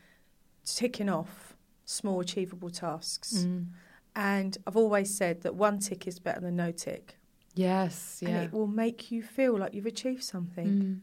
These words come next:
Speaker 1: And then you will not be self-doubting yourself. You'll be looking
Speaker 2: Mm.
Speaker 1: at that pad and go, "I've done that, that and that.
Speaker 2: Mm.
Speaker 1: Oh my gosh." And feel good.
Speaker 2: Mm.
Speaker 1: And then it's all about small steps. So next, the next day,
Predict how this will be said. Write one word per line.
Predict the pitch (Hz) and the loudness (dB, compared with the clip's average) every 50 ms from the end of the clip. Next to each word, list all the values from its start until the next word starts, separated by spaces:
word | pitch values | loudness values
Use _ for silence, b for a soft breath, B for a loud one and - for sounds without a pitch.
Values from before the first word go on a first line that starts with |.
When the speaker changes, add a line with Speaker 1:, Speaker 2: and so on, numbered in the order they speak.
| - - | -4 0
Speaker 1:
And | 233 220 233 | 2 4 4
then | 226 226 226 | 4 2 2
you | 226 226 | 0 0
will | 220 226 226 | -2 -2 0
not | 233 226 240 - 240 | 2 2 2 2 0
be | - 202 | -2 -6
self-doubting | 202 - - 202 196 202 - 226 226 220 - 185 | -4 -2 -2 -4 -4 -2 -2 -2 -2 0 -2 -4
yourself. | 175 170 - - 156 147 165 - - | -6 -6 -4 -4 -4 -4 -6 -6 -6
You'll | - 202 | -6 -2
be | 202 226 208 | 0 0 4
looking | 196 269 269 190 226 269 | 4 4 4 4 2 2
Speaker 2:
Mm. | 254 | 2
Speaker 1:
at | 175 | 4
that | 175 190 - - | 4 2 2 2
pad | - 220 185 180 185 | 0 0 0 0 -2
and | 190 | 0
go, | 185 196 190 196 190 190 B B B B B - - | 2 4 4 4 2 0 B B B B B -20 -20
"I've | - - | -4 0
done | - 220 202 196 196 | 2 4 4 4 4
that, | 214 220 214 - - | 4 2 0 -2 -4
that | 185 175 202 196 175 165 - - | -6 0 2 2 2 2 0 -2
and | 202 175 175 | 0 2 2
that. | 202 208 180 160 202 - - | 2 2 2 -2 -4 -6 -4
Speaker 2:
Mm. | 185 180 180 175 175 175 | -2 -2 0 0 0 0
Speaker 1:
Oh | 262 254 240 | 0 0 -2
my | 240 226 214 226 | -4 -6 -8 -10
gosh." | - 262 254 220 175 - - - - - - b b b b b b b b b b b b _ | -10 -10 -10 -10 -10 -10 -12 -14 -14 -16 -18 b b b b b b b b b b b b _
And | 262 240 | -4 -2
feel | 247 302 285 | 2 2 2
good. | 285 311 349 339 226 165 165 | 4 4 6 6 6 4 2
Speaker 2:
Mm. | - 214 208 208 202 196 196 196 196 b b b b b b b b b b b b - | 0 0 2 4 4 4 2 0 -2 b b b b b b b b b b b b 0
Speaker 1:
And | 226 226 240 | 2 4 4
then | 247 247 240 | 6 4 4
it's | 233 - - - | 2 0 0 0
all | 254 254 247 233 220 226 - - | 2 2 2 0 -2 -6 -6 -6
about | 208 - 214 202 190 202 | 2 4 6 6 6 4
small | - - - 208 202 202 | 0 -2 -2 -2 -2 -2
steps. | 202 202 - 220 - - - | -2 2 2 2 2 2 -2
So | 208 190 | -2 0
next, | 202 233 240 - - - - | 0 0 0 -2 -6 -8 -2
the | - 220 | 0 0
next | 214 233 - - - - | 2 2 0 -2 -4 -2
day, | - 196 185 180 180 175 175 | 0 2 4 4 2 2 -2